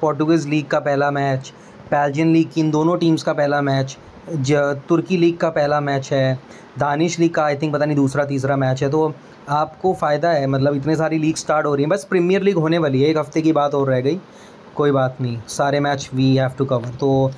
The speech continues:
Telegram channel आप देख चुके हो, फिर एक बार बता दूं कि link मेरे भाई नीचे description में है, एक click करोगे जुड़ जाओगे। और मैं सोच रहा हूँ कि इस match की team आपको open दूँ, तो अगर मैंने दी तो आप ज़रूर खेलना, मेरे को कोई लालच नहीं है,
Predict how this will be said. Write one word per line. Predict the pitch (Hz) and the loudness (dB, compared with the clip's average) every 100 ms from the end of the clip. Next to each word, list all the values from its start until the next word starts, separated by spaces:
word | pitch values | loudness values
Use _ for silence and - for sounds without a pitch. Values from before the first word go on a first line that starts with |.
| - - - | -12 -14 -2
Telegram | 147 151 160 156 | 0 0 0 -2
channel | 147 147 147 | -2 -2 0
आप | 139 | 0
देख | 135 135 | 2 0
चुके | 135 147 160 | 0 -2 2
हो, | 160 | 2
फिर | 185 151 | 0 0
एक | 147 | 0
बार | 139 143 | 0 0
बता | 139 139 | 0 0
दूं | 135 170 190 | 0 -2 -4
कि | - | -2
link | 139 147 156 | 2 2 0
मेरे | 147 143 | 0 0
भाई | 139 135 | 2 2
नीचे | 143 135 143 | 2 0 0
description | 131 131 135 131 151 | 0 0 -4 -2 -4
में | 143 143 | -2 -2
है, | 156 - - - | -4 -8 -20 -2
एक | 165 196 | 0 2
click | 196 202 196 | 2 0 0
करोगे | 190 190 190 | 0 0 0
जुड़ | 156 160 | 2 2
जाओगे। | 165 175 185 196 - - 147 | 2 0 -2 -4 -10 -6 -2
और | 147 | 0
मैं | 175 | 0
सोच | - 170 175 | 2 0 2
रहा | 180 | 0
हूँ | |
कि | 180 | 0
इस | 175 175 | -2 0
match | 165 170 | -2 -2
की | 180 | -2
team | 170 170 | 0 0
आपको | 165 180 165 | 0 2 2
open | 156 175 170 | 2 0 2
दूँ, | 165 185 - - - - | 2 0 -6 -18 -12 -2
तो | |
अगर | 151 151 170 | 0 0 0
मैंने | 175 175 | 0 0
दी | 156 202 | 2 2
तो | 175 170 | 2 0
आप | 175 160 | -2 -2
ज़रूर | 139 165 170 | 0 2 2
खेलना, | 156 143 135 113 117 | 2 0 0 -2 -2
मेरे | 143 156 | -2 0
को | 160 | 2
कोई | 165 | 2
लालच | 160 160 165 | 2 0 0
नहीं | 165 156 | 0 0
है, | 170 | -2